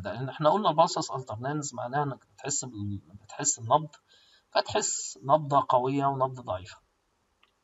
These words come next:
نبضة قوية ونبضة ضعيفة، بتحس في ايديه مثلًا، يعني بتمسك ايديه وتحس النبض.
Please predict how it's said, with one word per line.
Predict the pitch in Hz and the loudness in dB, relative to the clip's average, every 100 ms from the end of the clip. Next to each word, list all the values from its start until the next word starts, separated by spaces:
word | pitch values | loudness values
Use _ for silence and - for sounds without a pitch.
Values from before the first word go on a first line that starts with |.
| 135 | 2
نبضة | 135 147 127 - | 4 4 0 2
قوية | 120 127 131 127 127 - | 2 2 2 4 2 -2
ونبضة | 117 117 107 | -6 -6 -6
ضعيفة، | 101 95 95 - | -8 -8 -14 -20
بتحس | - - 95 131 | -14 -4 -4 -4
في | - | -6
ايديه | 147 160 | 0 0
مثلًا، | 131 - 110 101 | 0 -4 -8 -12
يعني | 92 98 | -12 -14
بتمسك | 107 127 - - _ | -12 -14 -14 -18 _
ايديه | - 131 | -12 -8
وتحس | 156 - 165 | -8 -6 -6
النبض. | 190 202 202 | 2 2 2